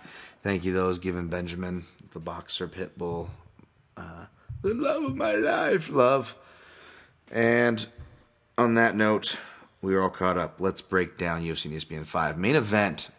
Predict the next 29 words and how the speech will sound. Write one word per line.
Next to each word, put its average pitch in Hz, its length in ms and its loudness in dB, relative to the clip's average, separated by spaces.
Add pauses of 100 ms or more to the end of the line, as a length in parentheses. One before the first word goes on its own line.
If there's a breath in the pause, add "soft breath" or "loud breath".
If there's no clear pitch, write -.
(160)
Um, 76 440 -6 (1120 loud breath)
check 113 180 6
out 107 120 6
the 101 60 2
breakdown. 104 540 4
Got 98 120 2
a 85 40 -2
full 98 240 2
written 110 360 0 (120)
and 90 300 -2
video 101 340 0
up 98 120 -6
at 82 40 -4
M 90 140 -2
M - 0 -
A 87 80 -2
junkie 82 260 -8
dot 80 280 -4
com. 92 260 0
Colby 113 280 0
Covington. 92 600 -2 (280)
Line 92 220 0
hasn't 85 180 -2
changed 82 200 -4
much, 82 180 -4 (220)
changed 82 280 -8
much 78 200 -10
at 85 80 -4
all. 87 260 -2